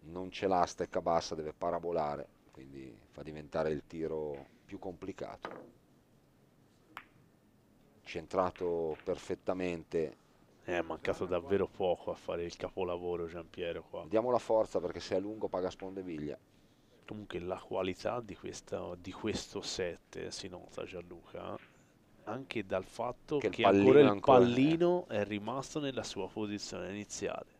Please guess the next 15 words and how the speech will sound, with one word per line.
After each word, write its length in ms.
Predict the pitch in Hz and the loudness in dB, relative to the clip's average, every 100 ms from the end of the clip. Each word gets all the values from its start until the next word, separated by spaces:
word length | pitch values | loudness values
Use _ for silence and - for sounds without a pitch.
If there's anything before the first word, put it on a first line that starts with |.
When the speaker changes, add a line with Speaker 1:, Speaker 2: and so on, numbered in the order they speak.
| _ | _
Speaker 1:
La 160 | - 85 | 0 0
qualità 400 | - 104 - 147 | 2 -2 2 0
di 80 | 123 | 2
questo 320 | 104 101 107 | 0 0 -4
pensare 500 | - 87 - 95 95 | -6 -8 0 0 0
in 100 | 90 | -6
sincrono 800 | - 90 82 - 82 80 82 127 - - - | -8 -8 -8 -4 -2 0 -2 -4 -12 -12 2
<laughs> 140 | 117 | 2
denota 500 | 101 117 127 113 139 | 4 8 8 12 10
che 100 | 117 | 10
abbiamo 300 | - 120 120 143 | 6 6 6 2
bisogno 320 | 117 107 107 | 0 0 -2
di 80 | 131 | -2
uno 120 | 104 | -4
psicologo, 640 | 104 - 107 - 62 - | -4 -8 -4 -2 -2 -2